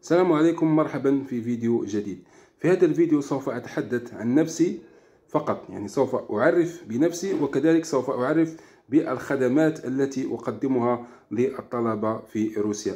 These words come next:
أولًا، اسمي عبد الغفور، من المغرب، سبعة وعشرين سنة، سنتي الرابعة يعني في روسيا، وتبقى لي سنة واحدة فقط وسأنهي دراستي إن شاء الله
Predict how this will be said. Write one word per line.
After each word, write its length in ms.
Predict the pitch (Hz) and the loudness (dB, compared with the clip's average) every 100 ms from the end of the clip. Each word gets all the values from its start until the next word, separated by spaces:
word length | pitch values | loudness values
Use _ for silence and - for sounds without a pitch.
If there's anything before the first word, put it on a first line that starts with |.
| - | 2
أولًا، 460 | 165 156 131 117 | 4 6 4 0
اسمي 240 | 196 - 151 | -6 -2 -2
عبد 160 | 117 | -2
الغفور، 500 | 117 113 117 160 160 - - _ - | -4 -4 0 0 0 -6 -20 _ -2
من 80 | |
المغرب، 440 | 120 139 151 143 135 - | 0 2 2 0 -2 -8
سبعة 340 | - 160 135 123 | -8 -2 0 0
وعشرين 520 | 110 110 131 127 123 | 0 -2 -2 0 -2
سنة، 320 | - 120 104 95 - - - - _ | -4 -2 -2 -4 -14 -20 -20 -20 _
سنتي 420 | - 160 160 143 | 2 2 4 0
الرابعة 640 | - 123 131 120 113 110 - - | -2 0 0 0 -4 -6 -10 -12
يعني 320 | 101 107 104 | -6 -4 -4
في 280 | - - 110 | -6 -6 0
روسيا، 460 | 139 151 156 151 143 | 0 2 2 2 2
وتبقى 600 | 127 135 127 123 131 120 | 0 0 -2 -2 -2 -4
لي 120 | 123 | -4
سنة 280 | 120 131 120 | -2 0 2
واحدة 360 | 120 123 117 113 | 2 2 -2 -4
فقط 400 | 143 - 131 - - _ _ | -4 -4 -6 -6 -20 _ _
وسأنهي 800 | 107 123 123 - 123 123 117 113 | -2 0 0 -4 -4 -2 0 0
دراستي 720 | 117 - 104 110 107 104 107 | -2 -2 -4 -4 -6 -4 -2
إن 40 | 101 | -4
شاء 240 | - 107 | -4 -4
الله 360 | 98 101 101 | -2 -2 -2